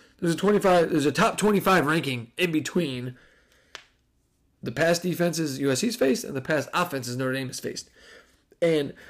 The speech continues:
I went ahead and took out Navy. Navy ranks a hundred thirtieth. Now, again, the sixty-one includes everybody, but Navy ranks a hundred thirty 'cause they don't pass.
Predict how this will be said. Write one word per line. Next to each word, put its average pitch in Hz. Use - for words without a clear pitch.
I 165
went 226
ahead 208
and 180
took 202
out 156
Navy. 135
Navy 214
ranks 240
a 170
hundred 165
thirtieth. -
Now, 139
again, 139
the 127
sixty-one 165
includes 190
everybody, 120
but 151
Navy 247
ranks 240
a 208
hundred 208
thirty 196
'cause 160
they 175
don't 208
pass. -